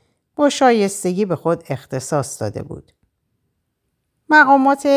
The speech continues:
محلی و دریا سالارها را تا مرز جنون می‌رساند، ولی مردان برجستهٔ قلم و قانون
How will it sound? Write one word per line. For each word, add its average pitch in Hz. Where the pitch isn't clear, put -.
محلی 175
و 165
دریا 127
سالارها 127
را 208
تا 277
مرز 262
جنون 180
می‌رساند، 127
ولی 143
مردان 143
برجستهٔ 123
قلم 147
و 131
قانون 151